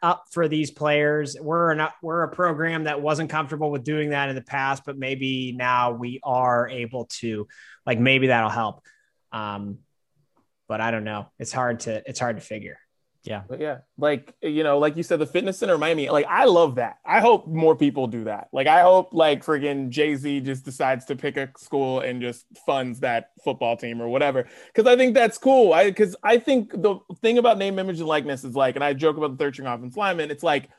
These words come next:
Speaker 3: those people who are, like, not starters and are still getting the shit kicked out of them every day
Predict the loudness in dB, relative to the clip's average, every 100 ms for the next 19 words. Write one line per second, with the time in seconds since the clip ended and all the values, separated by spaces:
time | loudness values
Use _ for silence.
0 | _ _ 2 4 2 0 0 2 4 4
1 | 4 4 4 2 -2 -12 -20 _ _ -16
2 | -8 -4 -4 -4 0 0 0 -6 -12 -12
3 | -12 -12 -2 0 2 -2 -6 -8 -8 -4
4 | -2 -2 -4 -6 -6 -4 -2 0 -2